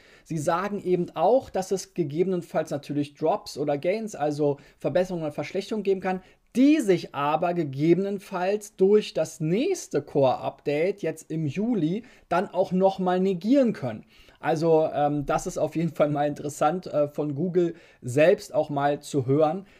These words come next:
denn diese Erfahrung haben wir schon ganz oft gemacht. Und sie verlinken hier natürlich auch wieder ihren allgemeinen, ähm,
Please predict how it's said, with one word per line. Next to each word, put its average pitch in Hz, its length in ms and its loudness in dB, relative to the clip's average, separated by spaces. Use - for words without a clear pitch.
denn 160 360 0
diese 180 840 0
Erfahrung 151 720 -4
haben 147 160 -4
wir 147 100 -2
schon 147 280 -4
ganz 147 200 -4
oft - 220 -4
gemacht. - 400 -12
Und 240 200 8
sie 247 80 -2
verlinken 202 380 0
hier 196 160 0
natürlich 208 420 -2
auch 180 160 2
wieder 175 140 -2
ihren 156 200 -6
allgemeinen, 170 1000 0
ähm, 139 420 -2